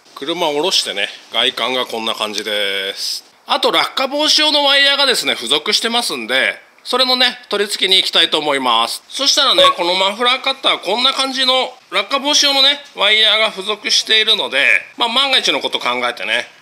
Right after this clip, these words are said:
これをつけていきます。ただですね、残念ながら、まあ、ワイヤー自体はね、両方輪っかになってスリーブがついてたりするんですけど、こっち側ですね、右側ですね、マフラーがある。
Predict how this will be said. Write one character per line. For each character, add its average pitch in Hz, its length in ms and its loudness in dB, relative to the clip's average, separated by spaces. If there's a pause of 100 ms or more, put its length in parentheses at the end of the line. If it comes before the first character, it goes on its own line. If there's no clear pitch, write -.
(120)
こ 190 100 -6
れ 190 60 2
を 190 80 0
つ - 100 -10
け 190 100 0
て 147 100 0
い 117 60 -2
き 120 100 -6
ま 92 280 -6
す。 - 160 -10 (180)
た 269 120 0
だ 262 120 2
で 185 120 0
す - 120 -10
ね、 160 200 0
残 240 300 0
念 294 180 0
な 294 140 0
が 226 80 0
ら、 151 440 2 (260)
ま 226 120 0
あ、 147 100 2
ワ 247 200 2
イ 302 40 2
ヤ 311 100 4
ー - 20 0
自 320 160 -2
体 285 160 2
は 151 120 2
ね、 139 260 2
両 170 160 0
方 185 180 -4
輪 175 120 2
っ - 80 -12
か 214 120 0
に 180 120 0
な 139 120 2
っ - 20 -14
て - 260 -6
ス - 160 -6
リ 156 140 -2
ー 147 40 -10
ブ 156 80 -4
が 147 120 0
つ 175 100 0
い 143 60 0
て 127 100 -4
た 117 100 -4
り 107 80 -8
す - 140 -8
る 135 160 -2
ん 117 60 -8
で 98 100 -10
す - 140 -14
け 95 120 -8
ど、 117 400 -2 (100)
こ 233 120 2
っ - 220 -10
ち 269 120 -2
側 254 220 4
で 190 80 0
す - 80 -8
ね、 147 100 -6
右 202 240 0
側 233 180 2
で 233 80 2
す - 100 -4
ね、 127 60 0
マ 135 140 0
フ 135 100 -2
ラ 113 120 2
ー 101 40 -2
が 98 120 0
あ 90 60 0
る。 85 140 -10